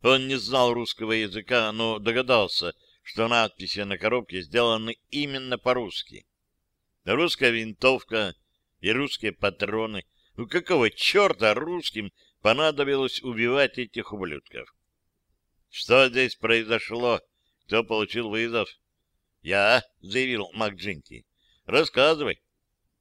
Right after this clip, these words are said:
Лейтенант чувствовал, что что-то не то. Я ехал как раз на происшествие,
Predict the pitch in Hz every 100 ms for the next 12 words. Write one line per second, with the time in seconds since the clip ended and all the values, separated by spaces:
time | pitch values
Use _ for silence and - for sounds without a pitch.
0 | _ 87 113 127 151 180 160 - - 175
1 | - - 151 151 143 - 131 120 - -
2 | 175 - 143 135 123 - 67 _ _ _
3 | _ _ _ _ _ _ - 196 202 190
4 | 180 170 165 170 180 - 143 160 131 -
5 | 170 - 98 57